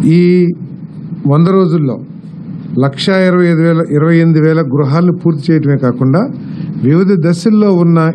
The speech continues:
ఇళ్ళని దాదాపు ఆరు లక్షల, ఆరు లక్షల ఎనిమిది వేల ఐదు వందల యాభై ఏడు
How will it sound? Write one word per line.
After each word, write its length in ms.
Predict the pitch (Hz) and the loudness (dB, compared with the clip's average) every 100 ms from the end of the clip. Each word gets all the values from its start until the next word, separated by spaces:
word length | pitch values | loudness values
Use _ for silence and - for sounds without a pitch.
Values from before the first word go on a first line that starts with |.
| 147 | 0
ఇళ్ళని 560 | 156 175 139 - - | 2 2 0 -4 -4
దాదాపు 420 | 143 151 165 165 | -2 0 0 0
ఆరు 200 | 147 147 | 0 0
లక్షల, 500 | 147 147 - 156 156 151 - - - | 0 -2 0 0 0 -2 -8 -12 -4
ఆరు 200 | 131 147 | -2 2
లక్షల 340 | 151 151 - 165 | 0 0 0 0
ఎనిమిది 360 | 147 143 147 | 0 0 2
వేల 220 | 139 151 165 - - - - - - - - - 143 | 2 2 0 -4 -12 -14 -14 -14 -12 -12 -10 -4 0
ఐదు 140 | 160 | 2
వందల 160 | 156 143 | 2 0
యాభై 260 | 131 127 | 0 0
ఏడు 280 | 123 117 110 | 2 0 -2